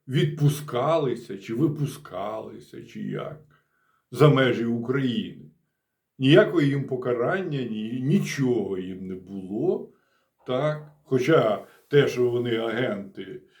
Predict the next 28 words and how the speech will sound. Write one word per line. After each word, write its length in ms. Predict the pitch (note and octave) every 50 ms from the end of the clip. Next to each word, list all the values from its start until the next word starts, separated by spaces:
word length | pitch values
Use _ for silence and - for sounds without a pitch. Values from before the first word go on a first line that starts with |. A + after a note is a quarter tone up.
| _ _ -
і 120 | C3+ B2+
те, 240 | A#2+ A#2+ D3 C3+ -
що 180 | - - B2
там 300 | A#2 - B2 A2+ G#2+ G2+
ціла 360 | - - C#3+ C3 A#2 A2+ A2 A2
мережа, 800 | A2+ A#2+ A#2+ A#2 A#2+ A#2+ A#2 A2 A2 C3+ D#3+ G#3 B3 A#3 - - _ _ _ _ _ _ _ _ _ _ _ -
вони 320 | A#2+ B2 C3+ C#3 C3+ B2 A#2+
тільки 360 | A#2 C3 B2 A2+ A2+ B2 A2+
це 300 | A2+ - C3 B2+ A#2+ B2 B2+
айсберг, 880 | C#3+ D#3+ D#3 B2+ A2 G#2 G2 F#2 F#2 F#2 - G2+ F#2 F#2 F#2+ F#2 - - _ _
вершина 760 | - B2+ C3+ C#3 - - - D3+ C3 A#2 G#2 G2+ G2 G2 - -
айсберга. 840 | B2 A2+ G#2 G2 G2 F#2+ F#2 F2+ F2 G2 G2 G2 F#2+ - - - _ _ _ _ _ _ _ _ -
Оці 360 | A#2+ B2 A#2 - C3+ B2 A2
всі, 480 | G2+ G2 - - B2 A2+ G#2 F#2+ G2 - - - - _
всі 260 | - - C#3 C3+ B2+
виїхали 720 | B2+ B2+ B2+ D3 D3 B2+ A2+ A2+ G2+ - A2+ G#2+ G#2+ A2 G#2+
за 140 | G2 A2+ G#2+
кордони, 680 | - B2+ A#2+ A2+ G#2 G2 G#2 - - - - G#2 G2+
всякі 420 | - - - G#2+ F#2+ - - - -
там. 240 | - - - - - - _ _ _ _ _ _ _ _ _ _ _ _ _ _ _ _ _ _ _ _ _ _ _ _ _ _ _ _ _
Так. 300 | - - - - - _ _ _ _ _ _ _ _
То 120 | - D3+ C#3+
там 300 | - F#3 G3+ F#3+ D#3+ C3+
же 140 | A#2+ C#3+ B2+
ж 80 | -
під 260 | - - C#3 C3 C#3
ними 500 | D3+ E3 E3 C3+ A2+ G2+ G2 F#2 F2+ - - _ _ _ _ _ _ _ _ _ _ _ _
ціла 640 | - - C#3+ C#3+ C#3 B2+ A2+ G#2+ G2 F#2+ F#2+ E2+ -